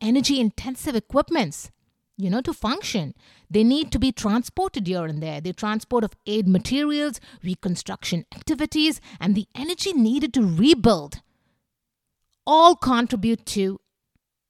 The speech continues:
emissions, carbon dioxide impact. So,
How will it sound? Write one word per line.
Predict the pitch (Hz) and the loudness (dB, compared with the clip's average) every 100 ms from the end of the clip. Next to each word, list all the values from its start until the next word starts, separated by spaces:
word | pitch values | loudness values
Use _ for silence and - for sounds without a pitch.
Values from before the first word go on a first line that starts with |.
| _ _ | _ _
emissions, | 180 160 151 - - 175 - | -10 -10 -10 -18 -20 -20 -20
carbon | - 156 160 | -14 -8 -6
dioxide | 156 147 - 156 | -8 -12 -16 -18
impact. | 131 - - 107 - - _ _ _ _ _ _ _ _ _ _ _ _ _ _ _ _ _ _ _ | -18 -20 -18 -18 -18 -20 _ _ _ _ _ _ _ _ _ _ _ _ _ _ _ _ _ _ _
So, | - 208 | -4 -4